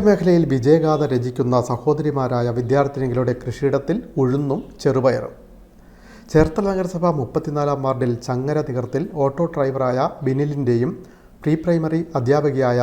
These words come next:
അനിലയുടെയും മക്കളായ അനുശ്രീയും അയനശ്രീയും കാർഷിക മേഖലയിൽ വിജയഗാഥ രചിച്ച് മുന്നേറുന്നു. വീടിന് സമീപത്തെ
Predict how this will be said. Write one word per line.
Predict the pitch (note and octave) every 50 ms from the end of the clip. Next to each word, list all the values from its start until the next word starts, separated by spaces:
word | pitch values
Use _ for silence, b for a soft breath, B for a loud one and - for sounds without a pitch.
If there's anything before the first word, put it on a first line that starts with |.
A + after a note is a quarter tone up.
| A#2 A2+ - - - - -
അനിലയുടെയും | C3+ C3 C#3+ D3 D3+ D#3 D3 C3+ C3 B2+ B2 B2+ C3 B2
മക്കളായ | A#2+ - - C3 C3 B2+ B2+ C3+ D#3+ - B B B B B -
അനുശ്രീയും | C3+ C3+ D#3 D#3 - - C#3+ C#3+ C3 C#3+ G3+ - - - - - - C#3
അയനശ്രീയും | B2 B2+ C#3 D3+ D3 - - C3+ A#2+ A2 G#2+ A2+ - - b b b b - -
കാർഷിക | C3 B2+ B2 - C#3 C3+ B2+
മേഖലയിൽ | A#2+ B2+ B2 A#2+ C3 C3 D3 F3+ G#3 - E3
വിജയഗാഥ | C3+ C3 A#2+ C#3+ D3 D3+ C#3 C#3 C3+ B2+ C3 B2 B2
രചിച്ച് | C3 A#2+ C3 C3+ - G3+ G#3+ - -
മുന്നേറുന്നു. | D3 C#3 B2+ B2 A#2+ A#2 - - - - - b b b b b b - C#3+
വീടിന് | D3+ D#3 D#3+ G3+ G3 F#3+ -
സമീപത്തെ | G3 F3 E3+ E3+ F3 E3+ - E3+